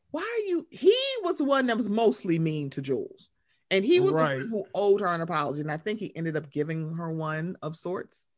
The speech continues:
Speaker 1: If he,
Speaker 2: Who
Speaker 1: I
Speaker 2: fucking
Speaker 1: think,
Speaker 2: knows?
Speaker 1: right. It was just like, okay.
Speaker 2: Right.
Speaker 1: <clears throat> But then also we got Kyle Cook with an E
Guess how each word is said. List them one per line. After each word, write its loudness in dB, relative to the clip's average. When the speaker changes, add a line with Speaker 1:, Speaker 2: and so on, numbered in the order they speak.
Speaker 1:
If -4
he, -6
Speaker 2:
Who -10
Speaker 1:
I -2
Speaker 2:
fucking -8
Speaker 1:
think, -4
Speaker 2:
knows? -12
Speaker 1:
right. 2
It 0
was 0
just -6
like, -2
okay. 2
Speaker 2:
Right. 6
Speaker 1:
<clears throat> 6
But 0
then -2
also -4
we -4
got 4
Kyle 0
Cook -2
with -2
an -2
E -2